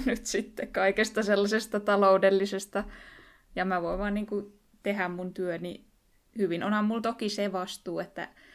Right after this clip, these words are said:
pitäähän sitä nyt niin kun jotenkin jär-, järkevästi miettiä ja niin kun sillä tavalla, että ei nyt voi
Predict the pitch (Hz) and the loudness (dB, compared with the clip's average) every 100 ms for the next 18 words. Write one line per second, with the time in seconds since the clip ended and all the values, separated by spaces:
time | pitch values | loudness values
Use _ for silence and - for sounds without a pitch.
0 | - _ _ - 190 185 180 175 175 185 | -20 _ _ -6 -2 -2 -2 -6 -6 -6
1 | 185 190 185 190 185 190 180 185 165 - | -6 -6 -6 -2 -2 -2 -6 -8 -10 -10
2 | _ _ _ _ - 190 180 - 202 196 | _ _ _ _ -8 -4 -4 -4 -2 -2
3 | 190 180 170 170 - 175 - 185 180 170 | -2 -4 -6 -10 -10 -10 -8 -8 -6 -8
4 | _ - 170 165 165 156 165 185 175 165 | _ -8 -6 -6 -8 -10 -10 -10 -10 -12
5 | - _ - - - _ _ _ _ _ | -14 _ -20 -20 -20 _ _ _ _ _
6 | _ _ - 208 196 180 - 170 165 165 | _ _ -14 -2 0 0 -2 -4 -4 -6
7 | 170 180 180 196 196 | -4 -2 -2 -4 -4